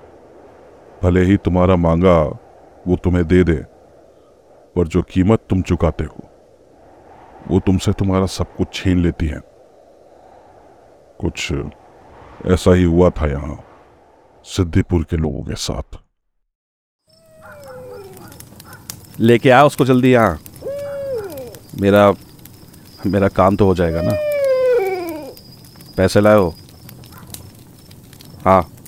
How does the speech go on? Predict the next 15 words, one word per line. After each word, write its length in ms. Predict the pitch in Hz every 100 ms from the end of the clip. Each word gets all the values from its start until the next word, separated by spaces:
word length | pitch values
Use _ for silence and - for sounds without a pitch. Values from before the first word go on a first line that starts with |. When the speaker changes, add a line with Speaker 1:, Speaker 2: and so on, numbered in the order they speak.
| - - - - -
Speaker 2:
इसमें 260 | 104 - 98
पूरे 200 | 104 113
पैसे 260 | 98 87
हैं। 120 | 82 71 - - - 784 880 880 855 1017 1077 1077 1077 1077 1077 1077 1077 - - -
काली 300 | 110 110 131
अंधेरी 420 | 120 113 110 113
रात 300 | 101 98 101
में 240 | 90 87 - - - -
उल्लू 360 | 107 113 131
और 80 | 127
सियारों 460 | - - 98 95 110
की 180 | - 101
आवाज़ 320 | 87 92 -
के 100 | 98
बीच 360 | 82 87 -